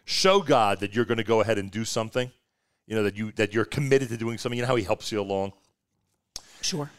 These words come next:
Speaker 1: So now, you know Nachum Siegel for a long time. I would say Josh Fast knows me, oh my gosh, probably for more than twenty years at this point. And you know,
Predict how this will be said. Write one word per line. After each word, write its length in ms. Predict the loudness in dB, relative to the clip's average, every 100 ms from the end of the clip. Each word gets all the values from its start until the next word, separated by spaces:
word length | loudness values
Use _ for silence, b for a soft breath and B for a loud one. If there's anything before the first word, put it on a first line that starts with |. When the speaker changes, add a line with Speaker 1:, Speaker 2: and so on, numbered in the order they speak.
| b 2
Speaker 1:
So 140 | 4
now, 300 | 6 4 0
you 180 | -2 2
know 140 | 4 6
Nachum 340 | 4 2 -2
Siegel 280 | -2 -2 0
for 100 | 2
a 60 |
long 300 | 2 2 0
time. 360 | 0 -2 -2 -10 _ -2
I 120 | 0
would 160 | 0
say 180 | 2 0
Josh 340 | 4 4 4 2
Fast 340 | 0 0 0
knows 300 | 0 0 -2
me, 340 | -6 -4 -6 -8 -16
oh 80 | -16
my 180 | -14 -14
gosh, 280 | -8 -8 -8
probably 260 | -4 -4 -4
for 180 | -10 -12
more 240 | -2 0
than 100 | 0 -2
twenty 260 | -4 -4
years 220 | -4 -8
at 100 | -10
this 120 | -18 -20
point. 300 | -20 -20 _ _ _ _ _ _ b b b b b -2
And 180 | 0 2
you 140 | 2
know, 400 | 4 4 4